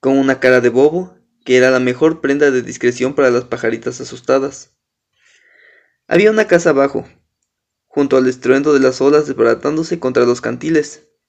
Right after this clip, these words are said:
donde el amor era más intenso porque tenía algo de naufragio.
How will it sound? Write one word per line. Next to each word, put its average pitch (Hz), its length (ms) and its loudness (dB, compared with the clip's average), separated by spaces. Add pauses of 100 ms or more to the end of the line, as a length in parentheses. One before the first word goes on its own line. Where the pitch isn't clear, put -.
(800)
donde 170 240 4
el 170 80 6
amor 190 340 0 (200)
era 156 180 2
más 139 200 -2
intenso 165 480 -4
porque 139 200 -4
tenía 131 360 -2
algo 127 180 4
de 123 100 4
naufragio. 117 580 -6